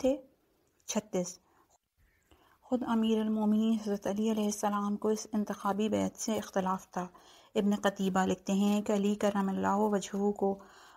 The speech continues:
अबू बकर के सामने लाया गया, तो उन्होंने कहा, "मैं बंदे खुदा और बरादर रसूल सल्लल्लाहु अलैहि वसल्लम हूँ।"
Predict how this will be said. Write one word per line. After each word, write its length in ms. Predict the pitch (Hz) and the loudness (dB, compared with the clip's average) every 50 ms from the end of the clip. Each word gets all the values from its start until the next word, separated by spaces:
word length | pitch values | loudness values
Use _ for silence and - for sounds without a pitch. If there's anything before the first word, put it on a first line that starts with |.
| - - | 0 2
अबू 180 | 202 196 208 | 2 4 4
बकर 220 | 202 196 202 202 196 | 2 2 0 0 -2
के 120 | - 208 | -2 -2
सामने 440 | 202 - 208 202 196 196 202 202 196 | 0 0 0 2 2 2 2 0 2
लाया 280 | 196 190 190 190 196 | 2 2 2 2 2
गया, 240 | 196 202 202 202 208 | 2 2 2 2 2
तो 120 | 208 214 208 | 2 0 0
उन्होंने 220 | 202 196 196 196 | 0 0 0 0
कहा, 280 | 196 - 190 190 202 208 | 0 0 0 2 2 2
"मैं 160 | 214 214 208 | 2 0 0
बंदे 360 | 202 185 185 190 190 196 208 | 0 0 0 2 2 2 0
खुदा 440 | 208 - 202 185 196 190 202 208 202 | 0 -2 -2 -2 0 0 0 0 0
और 160 | 196 196 196 | -2 -2 0
बरादर 360 | 196 190 196 190 185 185 202 | 0 2 2 2 2 2 2
रसूल 340 | 202 202 202 - 220 220 226 | 0 0 0 0 0 0 0
सल्लल्लाहु 520 | 226 - 233 214 208 208 202 196 190 208 | 0 0 2 2 2 4 4 4 4 2
अलैहि 720 | 214 214 208 202 196 220 214 214 202 196 190 196 202 214 226 | 2 2 2 0 0 -2 -2 -2 -2 0 0 2 2 2 0
वसल्लम 480 | 220 202 202 - 196 180 196 208 214 214 | 0 -2 0 0 0 2 2 2 2 2
हूँ।" 240 | 202 202 190 175 | 0 -2 -4 -4